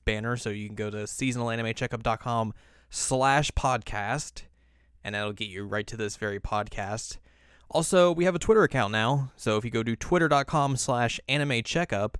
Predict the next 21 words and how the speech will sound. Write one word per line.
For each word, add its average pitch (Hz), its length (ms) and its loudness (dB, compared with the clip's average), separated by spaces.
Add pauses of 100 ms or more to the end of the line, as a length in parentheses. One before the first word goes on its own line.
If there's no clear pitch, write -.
(400)
that'll 104 240 2
get 113 160 -4
you 107 140 -4
to 110 320 -2
the 113 100 -2
Twitter 139 240 -2
account, 139 420 -2
Twitter 180 280 2
account 110 420 -4 (460)
associated 107 880 0
with 110 280 -2
the 113 120 -4
very 113 200 2
website. 107 440 0
So - 120 -6
you'll 110 220 -2
be 107 80 -2
able 107 140 0
to 104 280 -2 (440)
know 113 240 4
when 110 400 0